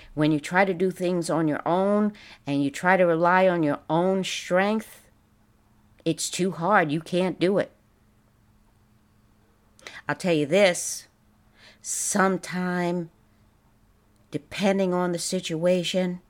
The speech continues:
there might not be any answers. You might just have to give it to God. Whatever that is. Whatever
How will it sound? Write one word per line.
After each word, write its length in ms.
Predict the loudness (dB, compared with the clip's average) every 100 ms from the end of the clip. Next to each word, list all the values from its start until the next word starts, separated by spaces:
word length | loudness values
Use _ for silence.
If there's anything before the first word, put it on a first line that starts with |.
| _ _ _ _ _ _ _ _ _ -20 _ _ _ _ _ _
there 120 | 0
might 220 | 2 2
not 200 | 2 0
be 140 | 0 0
any 200 | 0 0
answers. 680 | 0 -2 -4 -6 -6 -12 -16 _ _ _ _ _ _ _ _ _ -20 -20
You 220 | -8 -4 -2
might 400 | 0 0 0 0
just 300 | 2 2 -2
have 360 | -8 -8 -6
to 80 | -10
give 440 | -10 -4 0 0
it 180 | 0 -6 -10 _ -14
to 100 | -10
God. 560 | -6 -6 -8 -12 -18 -20 _ _ _ _ _ _ _ _ _
Whatever 440 | -4 0 2 4 4
that 220 | 4 4
is. 460 | 2 2 -2 -12 -16 _ _ _ _ _ _ _ _ _ _ _ _
Whatever 680 | 0 2 6 4 6 6 6